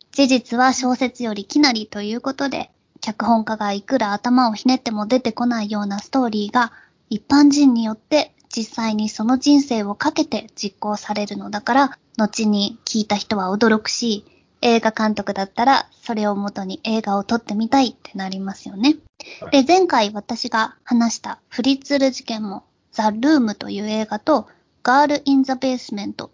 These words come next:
Speaker 1: という映画になっていたそうです。今回お話しするトゥルークライムも、二千三年に映画化されています。タイトルはパーティーモンスターで、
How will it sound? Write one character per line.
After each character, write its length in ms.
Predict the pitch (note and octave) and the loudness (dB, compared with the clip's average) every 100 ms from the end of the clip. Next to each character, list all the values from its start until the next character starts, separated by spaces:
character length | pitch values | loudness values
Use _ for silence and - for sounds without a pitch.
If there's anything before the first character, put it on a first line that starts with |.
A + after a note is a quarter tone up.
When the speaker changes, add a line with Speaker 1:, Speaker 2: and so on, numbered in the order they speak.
| - | -8
Speaker 1:
と 120 | C#4 | -2
い 100 | C#4 | 0
う 80 | C#4 | -2
映 140 | A3+ A3+ | -4 -8
画 120 | G3+ | -6
に 160 | G3+ G3+ | -4 -2
な 120 | G3+ | -4
っ 40 | |
て 160 | - G3 | -6 -12
い 80 | G3 | -10
た 160 | - | -12
そ 220 | - G#3 | -12 -12
う 40 | E3+ | -10
で 80 | - | -8
す。 240 | - - _ _ _ _ | -8 -12 _ _ _ _
今 220 | - D#4+ | 2 4
回 300 | D4 A3+ F#3 _ | 4 -2 -4 _
お 60 | - | -12
話 460 | - A3+ A#3+ - A3+ | -4 -2 -2 -6 -8
し 40 | |
す 60 | A#3 | -2
る 200 | D4 D4 | -2 -2
ト 100 | A#3+ | -2
ゥ 60 | |
ル 60 | A3 A3 | -4 -4
ー 20 | |
ク 160 | G#3+ A3 | -6 -8
ラ 100 | G#3+ | -6
イ 80 | |
ム 100 | G3 | -4
も、 280 | G3+ C4 G#3+ - _ _ _ | 4 4 4 -8 _ _ _
二 100 | A#3+ | -4
千 300 | A#3 E4+ C#4+ | 2 4 4
三 300 | A#3 C4+ D4+ | 2 2 6
年 220 | D#4 D4+ | 6 6
に 200 | C#4+ C#4 C#4 | 4 2 -4
映 160 | A#3+ | -6
画 140 | A#3 A3 | -6 -8
化 120 | A3+ | -8
さ 140 | A3 | -6
れ 120 | G3+ | -10
て 120 | G3+ D4 | -4 -4
い 100 | G#3 | -4
ま 160 | G3+ | -10
す。 140 | - _ _ _ _ _ _ _ _ | -16 _ _ _ _ _ _ _ _
タ 120 | - | -6
イ 100 | D4 | -4
ト 140 | C#4+ A#3+ | -2 -2
ル 100 | A#3+ | 2
は 240 | C#4 - _ _ | 0 0 _ _
パ 200 | - D#4+ | 0 0
ー 40 | |
テ 140 | E4 E4 | 0 -2
ィ 100 | D#4 | 2
ー 40 | |
モ 180 | D4 C#4 | 2 2
ン 40 | B3 | -2
ス 120 | - | -6
タ 260 | F#3+ F3 | -12 -12
ー 20 | - | -8
で、 260 | A#3 G#3 | -8 -8